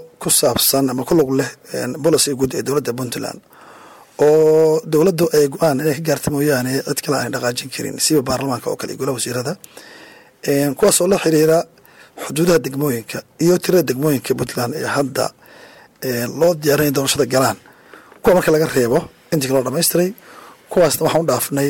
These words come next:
haddii aan la idmo, een, inay go'aan gaaraan, ee, golayaasha dowladda oo sharci dejinta iyo fulinta. Wixii kale oo la dhammaystiray. Haddii marka anagu hadda dhammaystirnay, dhankeena waa ka soo dhammaaday. Waxaan la sugaynay haddii Alla idmo kala fadhiga, ee,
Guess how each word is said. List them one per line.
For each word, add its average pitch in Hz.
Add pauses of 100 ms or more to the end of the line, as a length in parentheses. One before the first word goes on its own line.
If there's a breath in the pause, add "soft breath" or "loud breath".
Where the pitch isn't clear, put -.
haddii 139
aan 139
la 127
idmo, 135
een, 117 (580 loud breath)
inay 143
go'aan 139
gaaraan, 120 (100)
ee, 117
golayaasha 131
dowladda 135
oo 120
sharci -
dejinta 139
iyo 120 (600 loud breath)
fulinta. 143 (1040 loud breath)
Wixii 143
kale 131
oo 117
la -
dhammaystiray. 165 (500 loud breath)
Haddii 160
marka 180
anagu 180
hadda 147
dhammaystirnay, 156 (180)
dhankeena 143
waa 131
ka 151
soo -
dhammaaday. 120 (500 loud breath)
Waxaan 143
la 180
sugaynay 139
haddii 135 (100)
Alla 135
idmo 120
kala -
fadhiga, 127
ee, 117